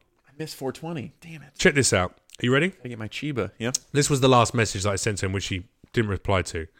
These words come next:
Speaker 2: I didn't expect him to, to be honest, but I just thought I'd send it anyway. He's probably blocked my number, so I, I'm assuming he's not even getting it. But it would be interesting to see. This is why, this is how I ended it, and this is why I think
Speaker 1: You spelled bomb wrong.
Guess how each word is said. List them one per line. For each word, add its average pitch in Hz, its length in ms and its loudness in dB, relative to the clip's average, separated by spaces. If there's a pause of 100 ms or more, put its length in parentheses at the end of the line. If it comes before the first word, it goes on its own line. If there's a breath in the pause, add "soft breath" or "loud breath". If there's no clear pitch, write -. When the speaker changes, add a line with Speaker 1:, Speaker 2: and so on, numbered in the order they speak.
(380 soft breath)
Speaker 2:
I 131 60 2
didn't 170 160 10
expect 117 340 2
him 98 100 -4
to, 92 120 -4
to 85 100 -8
be 92 60 -4
honest, 85 240 -4
but 117 100 0
I 113 100 2
just 131 220 -2
thought 123 140 0
I'd 110 100 0
send 104 280 0
it - 60 0
anyway. 95 260 2
He's 117 100 0
probably 160 240 2
blocked 92 160 0
my 87 60 0
number, 98 260 0
so 92 220 2
I, 95 160 0
I'm 104 160 -4
assuming 120 260 0
he's 92 160 -4
not 104 160 0
even 92 180 -2
getting 90 280 0
it. 73 100 -12 (500 loud breath)
But - 80 6
it 123 40 4
would 120 60 0
be 120 120 2
interesting 113 300 -4
to - 40 -6
see. 87 160 -2
This 113 200 -2
is 127 40 -6
why, 120 200 0
this 117 140 0
is - 20 0
how 127 120 2
I 117 60 4
ended 107 220 0
it, 87 100 -2
and 113 100 0
this 143 140 2
is 143 100 -2
why 117 220 2
I 101 60 0
think 101 340 -6 (200)
Speaker 1:
You 139 80 -20
spelled 170 340 -6
bomb 131 320 -4
wrong. 95 340 -12